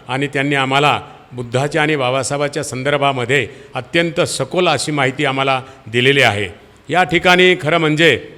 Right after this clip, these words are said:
वर्षावास हा चालू आहे आणि वर्षावासच्या निमित्तानं आपल्या बुद्ध विहारामध्ये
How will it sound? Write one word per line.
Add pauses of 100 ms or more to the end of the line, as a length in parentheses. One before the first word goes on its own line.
(1080)
वर्षावास (540)
हा (320)
चालू
आहे (500)
आणि
वर्षावासच्या
निमित्तानं (580)
आपल्या
बुद्ध
विहारामध्ये